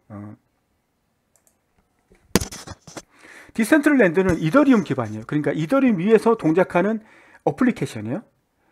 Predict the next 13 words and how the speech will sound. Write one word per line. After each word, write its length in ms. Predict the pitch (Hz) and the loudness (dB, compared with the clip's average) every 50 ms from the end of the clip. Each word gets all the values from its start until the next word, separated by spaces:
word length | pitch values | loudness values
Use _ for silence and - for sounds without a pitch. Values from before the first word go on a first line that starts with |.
| _ _ _ | _ _ _
그리고 200 | - 147 147 143 | -8 -6 -6 -4
분산형 460 | - 185 185 196 220 233 226 220 175 | -4 -2 0 2 2 2 2 0 0
가상현실이네요. 760 | 147 143 143 - 202 202 185 151 - - 120 110 110 123 120 | 0 0 0 2 0 0 0 -2 -4 -6 -10 -12 -12 -14 -16
분산형 480 | - - 143 143 165 156 127 135 196 - - _ _ _ _ _ _ | -8 -6 -4 -2 0 0 0 -2 -4 -6 -10 _ _ _ _ _ _
가상현실, 540 | - 139 139 - 180 156 123 113 - 196 196 | -6 -6 -4 -2 -2 -2 -4 -2 -2 -4 -4
버추얼 340 | - 151 135 - - 170 156 | -2 -4 -4 -4 -2 -4 -4
머신. 340 | 131 117 107 - 190 226 214 _ _ _ _ _ _ _ _ _ _ _ _ _ _ _ _ _ _ _ _ _ _ _ _ | -4 -6 -6 -8 -8 -8 -8 _ _ _ _ _ _ _ _ _ _ _ _ _ _ _ _ _ _ _ _ _ _ _ _
그래서 200 | - 165 151 - | -14 -10 -6 -2
현실 300 | 196 214 277 285 294 285 | 4 4 6 6 6 6
세계를 500 | 233 220 185 160 165 160 185 240 277 285 - - - _ - | 6 4 4 4 4 4 4 4 2 0 -6 -14 -20 _ -6
가상으로 340 | - 165 160 226 226 214 180 | -4 -2 0 0 2 2 2
옮겨놓은 460 | 143 139 190 226 208 165 127 110 101 | 2 2 2 2 2 0 -2 -4 -8
거죠. 260 | 104 98 - 98 92 | -12 -16 -18 -20 -20